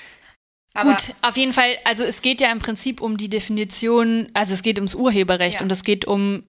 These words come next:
Speaker 2: ähm, wo ist der, der, ähm, Eigenwert von Komposition vielleicht auch und,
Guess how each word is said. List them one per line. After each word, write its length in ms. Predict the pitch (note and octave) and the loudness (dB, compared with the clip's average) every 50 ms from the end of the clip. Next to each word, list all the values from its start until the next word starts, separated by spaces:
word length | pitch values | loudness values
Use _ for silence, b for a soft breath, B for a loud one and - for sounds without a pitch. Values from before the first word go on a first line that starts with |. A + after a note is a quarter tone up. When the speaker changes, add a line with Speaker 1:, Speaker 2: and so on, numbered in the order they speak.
| _ _ _ - | _ _ _ -4
Speaker 2:
ähm, 320 | G3+ G3 F#3+ F#3 F#3+ F#3+ | -2 -2 0 -2 -2 -4
wo 140 | F#3 G3 G#3+ | -2 0 0
ist 160 | G#3 G3+ - | 0 0 0
der, 180 | - G3 F#3 F#3+ - _ _ _ - | 0 -2 -4 -4 -10 _ _ _ -6
der, 520 | G3+ F#3+ F#3 F#3 F#3 F#3 F#3 F#3 F#3 - - _ _ _ | -4 -2 0 0 0 0 0 -2 -4 -6 -10 _ _ _
ähm, 360 | - F#3 F3+ F3+ F3+ F3+ F3+ - _ | -6 -6 -4 -4 -4 -6 -6 -8 _
Eigenwert 760 | - G3 G3 G#3+ A3 G#3+ G3 F#3 F3 F#3 F3+ F3+ F3+ F3+ - - | -2 0 0 0 0 -2 -4 -2 0 2 2 2 2 0 -2 -8
von 580 | - - - F#3+ F#3 F#3 F3+ F#3 F#3 F3+ F#3 F#3 B B B B B B | -10 -6 -4 -4 -2 -2 -4 -4 -6 -6 -8 -10 B B B B B B
Komposition 920 | - - G3+ F#3+ - - G3 F3+ F#3 F3+ - - - A3 A3 A#3+ A#3+ A#3 A3 | -4 -4 -2 -2 -4 -6 -6 -4 -4 -4 -4 -6 -4 -2 -2 -2 -2 -4 -4
vielleicht 440 | - G3 F#3 F#3 F3+ F#3 F#3 - - | -6 -4 -2 -2 -2 -2 -2 -4 -4
auch 200 | F#3+ F#3+ F#3+ - | -4 -4 -4 -4
und, 260 | - A#3 A#3+ A#3 | -4 -2 -2 -4